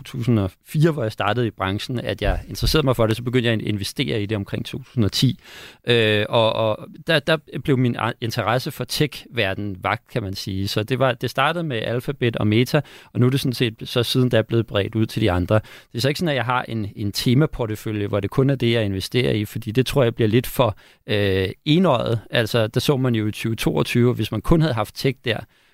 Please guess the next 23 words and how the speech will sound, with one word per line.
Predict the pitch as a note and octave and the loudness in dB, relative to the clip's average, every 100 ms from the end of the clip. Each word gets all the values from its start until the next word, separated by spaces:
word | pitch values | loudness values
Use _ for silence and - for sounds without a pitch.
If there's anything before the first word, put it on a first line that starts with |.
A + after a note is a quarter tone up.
| _ - | _ -2
særligt | C3 C#3+ | 0 2
hvis | C#3+ | -2
man | B2+ A2+ | -2 0
havde | G#2+ | 2
nogle | G#2+ A2 | 2 4
af | A2+ | 2
de | - A#2 | 2 4
uprofitable | E3+ - C#3 C3+ A#2 A2+ - | 4 4 2 0 0 -2 -2
tech-virksomheder, | A2 B2+ A#2 A#2 A2+ A2 G#2+ | -2 0 2 0 0 0 2
så | G2 | 0
kunne | C3+ C#3+ | 0 2
man | B2 | 2
hurtigt | A#2+ B2+ | 2 0
have | B2 | -2
tabt | A2 B2 A#2+ _ _ _ - | -6 -6 -6 _ _ _ -4
halvfjerds | A#2 A2+ A2+ | 0 2 2
firs | - C3 | 2 0
procent | - - A#2 - | 2 0 0 0
i | A#2+ | 2
løbet | G#2 G#2+ A2+ | 2 2 4
af | |
et | G#2+ | 4
år. | A2 G2 - | 2 0 -2